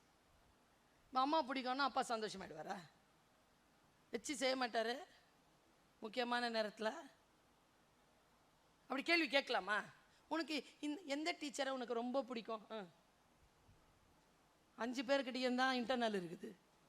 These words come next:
என்னன்னு சொல்லிட்டு நான் எங்கன்னு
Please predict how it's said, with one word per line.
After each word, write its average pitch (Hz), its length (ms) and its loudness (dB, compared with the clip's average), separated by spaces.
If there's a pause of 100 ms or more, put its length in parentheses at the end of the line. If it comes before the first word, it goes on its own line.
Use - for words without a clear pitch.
(1400)
என்னன்னு 285 400 4
சொல்லிட்டு 247 400 0
நான் 240 140 4
எங்கன்னு 254 360 2